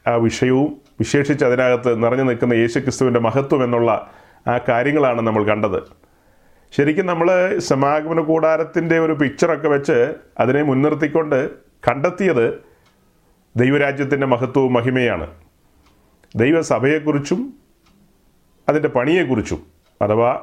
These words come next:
ഫിലിപ്പിൻ്റെ കൈസരിയിൽ നമ്മുടെ കർത്താവ് പറഞ്ഞല്ലോ, "ഞാൻ എൻ്റെ സഭയെ പണിയും, പാതാള ഗോപുരങ്ങൾ അതിനെ ജയിക്കില്ലെന്നൊക്കെ." അപ്പോൾ ഞാൻ എൻ്റെ കൂടാരത്തെ പണിയും,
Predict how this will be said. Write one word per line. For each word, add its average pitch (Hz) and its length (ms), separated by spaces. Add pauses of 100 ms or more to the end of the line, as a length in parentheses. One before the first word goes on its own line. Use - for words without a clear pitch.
(120)
ഫിലിപ്പിൻ്റെ 127 420
കൈസരിയിൽ 131 460
നമ്മുടെ 135 220
കർത്താവ് 135 400
പറഞ്ഞല്ലോ, 139 380
"ഞാൻ 131 280
എൻ്റെ 135 200
സഭയെ 123 520
പണിയും, 139 400 (220)
പാതാള 117 380
ഗോപുരങ്ങൾ 123 460
അതിനെ 123 200
ജയിക്കില്ലെന്നൊക്കെ." 120 800 (560)
അപ്പോൾ - 240
ഞാൻ 123 200
എൻ്റെ 175 160
കൂടാരത്തെ 185 540
പണിയും, 185 340